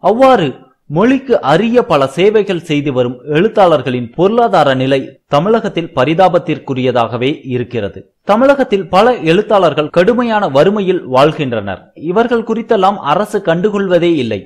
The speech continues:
எழுத்தாளர்களும் அரசை நம்பி தன் வாழ்வாதாரத்தை அமைத்துக் கொள்வதும் இல்லை. இந்த சூழல் இன்று வரை நீடித்தபடியே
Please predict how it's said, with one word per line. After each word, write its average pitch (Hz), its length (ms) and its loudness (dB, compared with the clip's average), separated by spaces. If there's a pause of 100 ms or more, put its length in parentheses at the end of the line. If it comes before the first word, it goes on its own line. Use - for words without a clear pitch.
(200)
எழுத்தாளர்களும் 180 920 2
அரசை 226 440 -2
நம்பி 151 320 -2
தன் 147 280 -4
வாழ்வாதாரத்தை 190 760 2
அமைத்துக் 202 440 -4
கொள்வதும் 151 420 0
இல்லை. 104 200 -4 (240)
இந்த 226 400 0
சூழல் 190 420 0 (200)
இன்று 233 200 -2
வரை 190 220 2 (140)
நீடித்தபடியே 165 720 -2